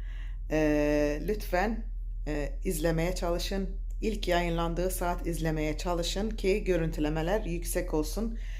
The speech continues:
E, önerilenlere çıkalım, keşfete çıkalım. Böyle iki yüzde, üç yüzde bırakmayın lütfen videoları ki,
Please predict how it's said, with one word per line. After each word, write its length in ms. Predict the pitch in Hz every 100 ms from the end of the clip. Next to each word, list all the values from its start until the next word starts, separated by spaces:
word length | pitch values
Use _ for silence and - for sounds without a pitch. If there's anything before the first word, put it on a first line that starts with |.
| - - - - - 170
E, 280 | 170 170 -
önerilenlere 760 | 185 185 180 180 180 175 180
çıkalım, 460 | 180 - 151 160 160
keşfete 520 | - 190 - 160 180 -
çıkalım. 560 | - 160 160 233 247 - - - - - - - - - - - - - -
Böyle 460 | 185 190 185 175
iki 240 | 233 - 196
yüzde, 400 | 190 175 185 185
üç 280 | 190 -
yüzde 500 | 180 170 226 285 -
bırakmayın 500 | 180 185 180 156 160
lütfen 360 | 160 - 147 151
videoları 580 | 175 165 156 143 190 269
ki, 300 | 247 269